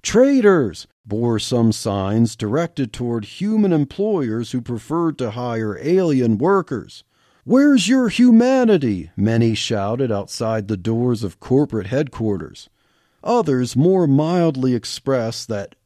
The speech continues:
justice and equality meant giving humans and Superblians the same opportunity for jobs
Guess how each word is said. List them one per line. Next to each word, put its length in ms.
justice 800
and 320
equality 880
meant 340
giving 380
humans 720
and 160
Superblians 1040
the 120
same 500
opportunity 840
for 220
jobs 640